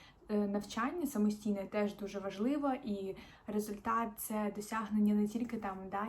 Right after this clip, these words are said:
якихось, е, класів, на які ми ходимо і займаємося з викладачем, а ще і наше особисте залучення в процес. Тому я вважаю, що це дуже важливо. І ось,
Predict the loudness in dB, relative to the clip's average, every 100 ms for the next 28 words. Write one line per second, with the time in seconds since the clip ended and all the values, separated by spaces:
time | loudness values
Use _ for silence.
0 | -2 -4 -6 -10 -12 -10 -8 0 2 2
1 | -2 -4 -2 -4 -6 -2 0 0 -2 -2
2 | -2 -2 -4 -6 -6 -6 -4 -4 -2 -4
3 | -6 -8 -6 -2 -4 -4 -2 -2 -4 -14
4 | -14 -10 -8 -2 -2 0 0 0 0 -2
5 | -2 -2 -4 -10 -6 -4 -4 -4 -4 -4
6 | -4 -6 -8 -10 -14 -12 -8 -10 -12 -20
7 | -20 -20 -10 -6 -4 -4 -6 -8 -6 -6
8 | -4 -8 -8 -12 -10 -4 -2 -4 -4 -2
9 | 0 -2 0 2 2 0